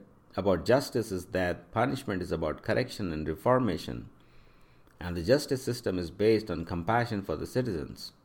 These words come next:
It is meant to correct the person. And this intention is demonstrated in a finite punishment.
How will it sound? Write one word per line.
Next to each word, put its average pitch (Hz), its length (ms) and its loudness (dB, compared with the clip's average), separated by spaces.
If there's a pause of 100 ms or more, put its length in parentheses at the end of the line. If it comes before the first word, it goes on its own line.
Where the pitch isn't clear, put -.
(180)
It - 100 -8
is 78 120 -6
meant 123 300 2
to 85 60 -4
correct - 360 -2
the - 60 -8
person. - 420 -4 (1500)
And 87 140 -4
this 92 320 0 (140)
intention 127 540 4
is 95 140 4
demonstrated 98 840 2
in 85 160 -2
a 80 280 -4 (200)
finite 139 680 2
punishment. - 600 -6